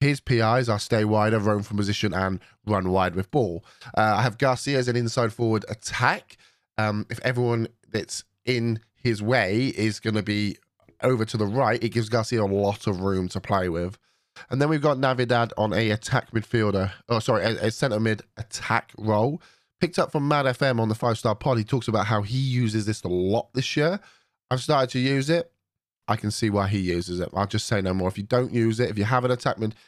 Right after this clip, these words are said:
uh, you have a centre midfielder, you're not sure what role you want to put him on, that's quite a good role to put him on. And then I've got a ball-winning midfielder sat in behind him. Those two roles are both central, by the way. Um, so you have a, a central midfielder, and then you have a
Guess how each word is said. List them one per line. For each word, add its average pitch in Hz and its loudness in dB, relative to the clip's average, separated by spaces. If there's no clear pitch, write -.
uh, 110 4
you 107 2
have 113 2
a 110 -2
centre 113 -2
midfielder, 113 0
you're 107 2
not - 0
sure 135 0
what 117 0
role 110 2
you 107 2
want 107 0
to - -14
put - -4
him 120 0
on, 117 0
that's - -2
quite 120 0
a 113 0
good 107 -2
role 104 2
to - -8
put - -4
him 98 0
on. 92 -2
And 135 4
then 147 2
I've 151 2
got 156 4
a 143 2
ball-winning 156 2
midfielder 143 2
sat 123 0
in 123 0
behind 123 2
him. 107 2
Those 143 2
two 156 0
roles 135 4
are 113 2
both 113 2
central, 110 -2
by 95 2
the 95 4
way. 104 2
Um, 107 0
so - -4
you 110 2
have 110 2
a, 104 2
a 104 0
central 123 0
midfielder, 107 2
and 104 0
then 104 0
you 98 0
have 101 0
a 98 0